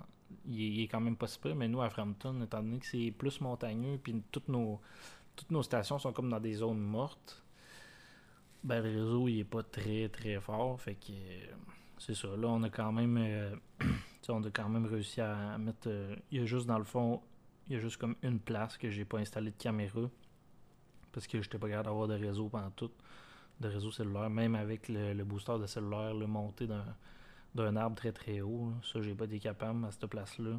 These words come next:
mais il y a juste mille en taille, fait que c'est pas la fin du monde, là. Toutes les autres places majeures, j'ai réussi. Il y a une place que, le, le défaut de ça, les caméras trois G, c'est que même avec le booster de cellulaire, ils pognent moins qu'un cellulaire.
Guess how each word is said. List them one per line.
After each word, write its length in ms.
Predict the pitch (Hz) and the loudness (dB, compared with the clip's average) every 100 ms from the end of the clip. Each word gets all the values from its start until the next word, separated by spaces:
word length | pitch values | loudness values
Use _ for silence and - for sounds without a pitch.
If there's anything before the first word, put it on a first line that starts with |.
| 117 | -2
mais 380 | 113 107 104 101 - - - 117 | 0 2 2 0 -6 -18 -6 2
il 40 | |
y 20 | |
a 40 | 113 | 4
juste 220 | 117 - | 4 6
mille 160 | 123 | 6
en 160 | 120 107 | 6 4
taille, 220 | 113 127 | 2 0
fait 100 | 131 | -2
que 80 | 104 | -8
c'est 100 | 110 | -8
pas 160 | - 113 | -2 0
la 120 | 107 | 0
fin 180 | - 117 | 0 0
du 140 | 107 | 2
monde, 360 | 104 110 143 127 | 2 2 0 0
là. 120 | 127 | 0
Toutes 180 | 131 - | 0 2
les 180 | 120 | 4
autres 160 | 113 101 | 4 2
places 240 | 123 120 | 0 0
majeures, 400 | 127 107 101 117 | 0 0 2 2
j'ai 140 | 110 104 | 0 -2
réussi. 480 | 101 98 - 135 - - - - - - - - - - | -2 -4 -4 -4 -6 -12 -18 -18 -20 -20 -20 -20 -14 0
Il 60 | 113 | 4
y 20 | |
a 80 | 110 | 4
une 100 | 104 | 4
place 460 | 123 131 123 - | 6 6 4 -2
que, 400 | - 120 117 120 | 2 4 4 2
le, 120 | 127 127 - - 123 | 0 -4 -6 -10 -4
le 120 | 139 | 0
défaut 280 | 120 113 147 | 2 4 4
de 120 | 139 - | 2 2
ça, 120 | 160 | 0
les 120 | 135 | 0
caméras 360 | - 117 113 123 | 2 4 6 4
trois 300 | - 113 110 | 2 2 4
G, 140 | 151 | 2
c'est 160 | 139 110 | -2 -2
que 240 | 120 107 | 2 2
même 240 | 110 135 | 4 2
avec 140 | 131 120 | 2 2
le 100 | 113 | 0
booster 320 | 107 104 123 | 0 2 2
de 80 | 113 | 2
cellulaire, 360 | - 107 123 | -2 0 2
ils 180 | 127 117 | 0 -2
pognent 180 | 117 120 | 2 4
moins 320 | 113 113 123 | 6 6 4
qu'un 180 | 120 113 | 2 -2
cellulaire. 540 | 104 107 101 101 104 | -2 -2 -2 -2 -4